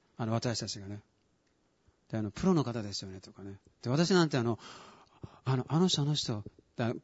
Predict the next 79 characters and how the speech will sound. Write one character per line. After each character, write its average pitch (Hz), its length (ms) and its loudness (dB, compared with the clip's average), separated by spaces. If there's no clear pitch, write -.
メ 170 160 8
ン 170 40 6
バ 131 100 4
ー - 20 2
に 107 100 0
声 135 180 2
か 110 100 0
け 117 100 -4
ら 110 60 -6
れ 104 40 -8
て 107 100 -10
ね、 107 140 -6
「あ 139 100 0
の 180 120 6
人、 151 140 0
あ - 20 4
の、 110 180 -2
有 175 160 4
名 196 120 6
な 180 60 6
歌 - 160 0
手 131 140 0
よ 95 80 -2
ね」 104 100 0
っ - 20 -2
て - 60 -20
言 104 120 -2
わ 113 80 2
れ 110 80 -2
て、 101 220 -4
で、 170 140 8
「名 185 100 8
前 247 140 12
な 214 120 10
ん 233 40 6
だ 202 80 4
っ - 20 -12
た 143 80 -2
っ - 20 -4
け？」 123 60 -6
「名 131 220 0
前 220 160 6
な 240 100 6
ん 220 40 2
だ 180 100 6
け 147 80 4
ど、 127 80 0
有 175 160 6
名 226 100 6
な 226 80 6
歌 220 160 4
手 - 60 -2
だ 175 100 4
っ - 20 0
た 131 100 -2
ら 117 80 -2
ね、 127 180 0
名 147 120 2
前 196 160 6
ぐ 175 80 2
ら 135 80 4
い - 20 2
覚 139 160 0
え 151 40 -2
と 165 100 -2
け」 160 80 0
っ - 20 -2
て 135 120 -6
言 - 20 -4
う - 40 -6
ん 107 40 -8
だ - 0 -
か 107 60 -8
ら 104 40 -8
で 101 60 -10
す - 100 -8
け 113 80 -4
ど 107 100 -6
も、 120 160 -4